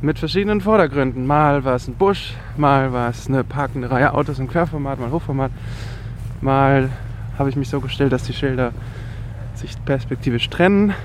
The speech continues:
Also ein steht links, ein steht rechts. Manchmal bin ich genau auf Linie gegangen, dass die sich überschneiden. Und mal gucken, welches Bild dann gewinnt am Ende.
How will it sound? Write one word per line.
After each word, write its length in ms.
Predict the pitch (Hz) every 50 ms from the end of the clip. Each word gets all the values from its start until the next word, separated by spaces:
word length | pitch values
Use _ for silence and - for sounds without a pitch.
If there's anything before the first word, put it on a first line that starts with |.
| - - 147 123
Also 140 | 127 123 123
ein 140 | - 123
steht 180 | - - 139 135
links, 220 | 135 147 143 -
ein 120 | - 123 120
steht 220 | - - 120 120
rechts. 360 | 135 147 156 - - - -
Manchmal 340 | 143 135 127 127 - 143 135
bin 140 | 131 135 127
ich 200 | 131 127 - -
genau 320 | - 139 135 139 139 147
auf 220 | - 135 143 123 -
Linie 240 | 156 165 180 175 156
gegangen, 320 | 160 143 156 156 156 147
dass 160 | 131 - -
die 80 | - 131
sich 260 | 120 131 - - -
überschneiden. 640 | 165 175 180 185 180 - - 170 165 170 170 165 - - - - - - - - - - - - - - - - - - -
Und 180 | - 139 143 143
mal 80 | 143
gucken, 320 | 135 - 170 156 160 147 139
welches 240 | 139 139 143 - -
Bild 180 | 147 147 143
dann 220 | 147 135 135 131 -
gewinnt 320 | 147 131 131 139 143 127
am 100 | 127 127
Ende. 240 | 113 120 127 123